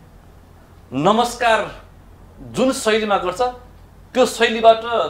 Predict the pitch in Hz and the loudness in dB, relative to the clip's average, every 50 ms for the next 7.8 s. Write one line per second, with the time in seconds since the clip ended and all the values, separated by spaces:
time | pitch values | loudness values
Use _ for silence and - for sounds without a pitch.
0 | - - - 165 160 160 165 165 165 156 170 170 170 196 208 208 - - - - | -6 -6 -2 -2 0 0 0 -4 -4 -6 -8 -8 -8 -8 -14 -16 -16 -20 -20 -20
1 | - - - - - 117 135 135 - - 180 170 - 170 160 160 160 156 147 135 | -20 -20 -14 -6 -2 -2 -2 -2 -4 -6 -6 -2 0 2 2 2 2 0 -2 -2
2 | - - - 160 170 180 165 156 160 156 151 139 - - 147 139 131 - - - | -4 -4 0 2 2 2 0 -2 -6 -6 -8 -8 -4 -2 0 0 0 0 -4 -16
3 | - - - - 180 185 180 175 175 - - 127 - - 165 175 190 185 - - | -20 -16 -8 -4 -2 0 0 -2 -4 -6 -12 -12 -8 -4 -4 -4 -4 -4 -10 -18
4 | - - - - - - - - - - - - 196 170 180 214 202 226 208 - | -20 -20 -20 -20 -20 -20 -20 -20 -20 -20 -16 -12 -8 -4 -2 -2 0 0 0 -2
5 | - 131 120 117 107 - - 98 87 - - - - - - - - - - 220 | -2 -6 -6 -8 -10 -10 -12 -12 -12 -14 -18 -20 -20 -20 -20 -20 -18 -10 -6 -4
6 | 240 240 254 - - 127 139 151 - - - 151 135 117 110 104 - - - - | -4 -4 -4 -2 0 2 2 2 0 -2 -6 -6 -6 -6 -10 -12 -12 -14 -20 -20
7 | - - - 170 165 - 175 165 151 147 147 139 135 127 120 | -18 -12 -12 -10 -8 -8 -8 -6 -4 -2 -2 -2 -2 -2 -6